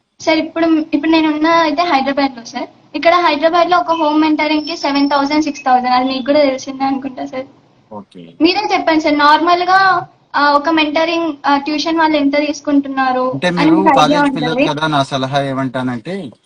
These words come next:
Speaker 2: కాంపిటేటివ్ ఫీల్డ్ మీరు కాలేజ్ పిల్లలు వాళ్ళు తీసుకుంటే తీసుకున్నారులే, మనది ఎలాగో ఆన్లైన్ కదండి. So
Speaker 1: యా.
Speaker 2: నాది, నా సలహా అయితే ఒక టూ థౌజండ్ అట్లాగా మీరు పెట్టుకోగలిగితే మీకు ఇబ్బంది లేకపోతే ముందు మీకు సపోజ్ ఒక, ఒక పాప అక్కడ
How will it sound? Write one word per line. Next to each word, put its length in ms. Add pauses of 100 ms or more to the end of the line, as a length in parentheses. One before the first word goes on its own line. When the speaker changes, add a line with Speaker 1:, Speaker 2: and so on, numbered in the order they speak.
(240)
Speaker 2:
కాంపిటేటివ్ 540
ఫీల్డ్ 300
మీరు 300
కాలేజ్ 460
పిల్లలు 280
వాళ్ళు 380
తీసుకుంటే 460
తీసుకున్నారులే, 720
మనది 260
ఎలాగో 260
ఆన్లైన్ 520
కదండి. 560 (540)
So 80
Speaker 1:
యా. 140
Speaker 2:
నాది, 240
నా 280
సలహా 340
అయితే 220
ఒక 400 (460)
టూ 80
థౌజండ్ 420
అట్లాగా 320
మీరు 180
పెట్టుకోగలిగితే 800
మీకు 200
ఇబ్బంది 320
లేకపోతే 760 (400)
ముందు 180
మీకు 460
సపోజ్ 380
ఒక, 200 (220)
ఒక 140
పాప 360 (560)
అక్కడ 420